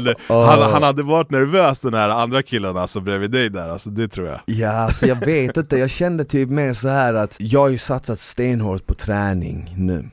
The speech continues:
Speaker 1: Mm.
Speaker 2: Träning, kost, fitness, det är det jag brinner för, det är det jag lever för, det är det jag älskar att jobba med.
Speaker 1: Mm.
Speaker 2: Och jag kände bara liksom att jag vill fokusera på det.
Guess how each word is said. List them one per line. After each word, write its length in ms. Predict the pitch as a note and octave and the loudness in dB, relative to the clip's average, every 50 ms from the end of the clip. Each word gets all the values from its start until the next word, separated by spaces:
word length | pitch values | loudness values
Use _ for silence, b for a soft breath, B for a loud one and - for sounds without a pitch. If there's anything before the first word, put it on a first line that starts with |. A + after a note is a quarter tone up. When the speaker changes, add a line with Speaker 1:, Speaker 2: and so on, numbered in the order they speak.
| - - - | -18 -12 -6
Speaker 1:
Mm. 260 | G#2 G#2 G2 F2+ E2+ | -4 -2 -2 -2 -2
Speaker 2:
Träning, 600 | F2 A2+ G#2+ G#2+ G#2+ G#2+ G#2 G#2 G#2 G2+ G2+ G2 | -2 -2 0 0 0 0 0 0 0 -2 -2 -4
kost, 520 | - - - A2 G#2 G2+ - - - - | -4 -2 -2 0 0 0 -2 -6 -10 -12
fitness, 560 | - - A#2 G2+ - _ _ G#2 G2+ F#2+ F#2 F2+ | -6 -4 -4 -4 -4 _ _ -4 -2 -2 -4 -4
det 100 | F#2 G2+ | -6 -6
är 40 | F#2 | -2
det 160 | F#2 A#2+ A2+ | -2 0 0
jag 140 | G#2+ G2 E2+ | 0 0 -2
brinner 380 | - F2 A#2 A2+ G#2 G2 F#2+ | -2 -2 -2 -2 -2 -4 -4
för, 240 | - - - G2 F#2+ | -4 -4 -2 -2 -2
det 80 | E2+ F#2+ | -2 -4
är 40 | |
det 140 | E2+ A2+ A#2 | -4 -2 -2
jag 140 | A2+ G#2+ G2 | 0 0 -2
lever 480 | F#2+ G2+ A#2 B2 A2+ A2 A2 F#2 F#2+ F2+ | -2 -2 -2 0 0 0 -2 -2 -4 -8
för, 460 | - - - G#2 G2+ G2+ G2 G2 F#2 | -8 -2 0 0 2 2 2 0 -2
det 140 | F2+ F#2+ G2 | -2 -6 -4
är 40 | |
det 160 | F2 G#2+ G#2+ G#2 | -2 0 0 0
jag 120 | G2+ F#2+ - - | 0 0 -2 -4
älskar 460 | A2+ G#2+ G#2+ G2 - - G2+ F#2 F#2 | -4 -4 -4 -4 -4 -2 -2 -2 -2
att 120 | F#2+ F#2+ | 0 0
jobba 300 | A2+ A2+ A#2 G2 G2 F#2 | 0 0 0 0 -2 -4
med. 260 | E2+ D#2+ B1+ A#2+ A#2+ - - | -4 -4 -8 -10 -12 -8 -4
Speaker 1:
Mm. 240 | G#2 G2+ F#2+ F#2 F2+ F2 B B | -4 -2 -2 -4 -4 -8 B B
Speaker 2:
Och 260 | B B - G#2+ A#2 | B B -4 -2 -2
jag 60 | A#2 | -2
kände 320 | - - C3 B2 B2 A#2 A2 | -2 -2 -2 0 0 0 0
bara 220 | G2+ A#2 A2+ A2+ | 0 0 2 2
liksom 360 | G#2+ G#2+ G2+ - - A2 G2+ | 0 0 -4 -4 -2 -2 0
att 180 | G2+ F#2+ - - - _ _ _ _ | 0 -2 -4 -8 -18 _ _ _ _
jag 160 | - A#2+ B2 | -2 0 0
vill 100 | B2 A#2+ | 0 0
fokusera 640 | - - A#2 G2+ - G2+ - - C3 A2+ G#2 F2+ F2 | -4 -4 -8 -8 -6 -8 -4 -2 0 0 0 0 -2
på 140 | - - G2 | -2 -2 -2
det. 380 | E2+ G#2+ G#2 F#2+ E2+ D#2+ - | 0 0 0 0 -2 -4 -6